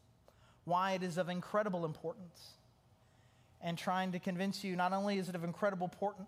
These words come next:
importance to them, but now it is our mission as well. I understand I've, I've taught this passage and talked to people about it for years and years and years.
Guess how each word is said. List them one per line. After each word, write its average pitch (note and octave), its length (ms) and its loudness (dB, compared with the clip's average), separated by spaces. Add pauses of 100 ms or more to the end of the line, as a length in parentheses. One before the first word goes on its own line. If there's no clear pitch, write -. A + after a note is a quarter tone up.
importance - 440 -2
to F#3 60 -2
them, E3+ 440 0 (1000)
but F3+ 240 0 (560)
now F3+ 320 4
it F3 80 2
is E3+ 140 -2 (100)
our F#3 320 6
mission E3 420 -4
as C#3+ 80 -4
well. D3+ 380 -4 (1500)
I F3+ 220 4
understand A3+ 480 2
I've, G3+ 320 4
I've F#3+ 240 4
taught G3+ 240 4
this G3 100 -6
passage G#3 540 0
and E3 140 -4
talked F#3+ 220 2
to G3+ 60 -2
people G3 300 -2
about F3+ 300 4
it F#3+ 80 -4
for E3+ 100 -6
years G3 340 0
and G3 140 -2
years F#3 220 0
and E3+ 100 -4
years. F#3+ 300 -4